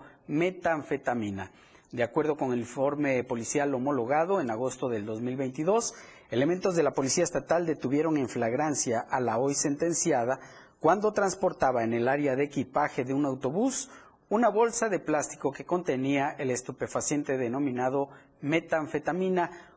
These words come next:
con un peso aproximado de dos kilos, por lo que fue puesta a disposición del Ministerio Público Federal y de la Fiscalía General de la República.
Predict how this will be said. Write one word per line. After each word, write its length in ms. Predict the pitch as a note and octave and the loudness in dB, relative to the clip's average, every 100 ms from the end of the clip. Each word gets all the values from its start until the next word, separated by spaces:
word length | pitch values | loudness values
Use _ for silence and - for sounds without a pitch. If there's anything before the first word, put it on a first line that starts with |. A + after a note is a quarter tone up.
| - | -6
con 160 | B2+ | -2
un 160 | C#3+ D#3 | 0 0
peso 280 | E3+ D#3+ C#3+ | 0 0 0
aproximado 680 | C3+ F#3+ - D3 C3+ E3+ | 0 -2 0 0 2 0
de 140 | F#3 G#2 | -2 -2
dos 200 | B2+ - | -2 -2
kilos, 460 | G#3+ G#3+ G3+ - - - - - | -2 0 0 -2 -8 -20 -14 -2
por 140 | C3 | 2
lo 100 | E3+ | 2
que 120 | F3 | 0
fue 200 | - E3+ | 0 0
puesta 280 | F3+ E3+ - | 0 0 -2
a 20 | |
disposición 640 | D3+ C#3 D3+ - - E3+ D3+ | -2 -2 -2 -2 0 0 0
del 140 | E3 | 0
Ministerio 520 | D#3+ C#3+ - D3+ C#3+ | 0 -2 -2 0 -2
Público 440 | - D#3 D3+ E3 D#3+ | -2 -4 -2 -2 -2
Federal 500 | - D3 A2+ C#3 - | -2 0 0 -2 -4
y 100 | G3+ | -4
de 100 | G3+ | 0
la 140 | F3 D3 | 0 -2
Fiscalía 500 | D#3 - A#2+ D3+ C#3+ | -2 -2 -2 0 -2
General 440 | - G#2 G#2+ B2 | -4 -4 -2 0
de 80 | C3 | 0
la 120 | C3 | 0
República. 600 | D#3+ F3 G#3+ G3 - G2 | -2 -2 -2 -2 -2 -4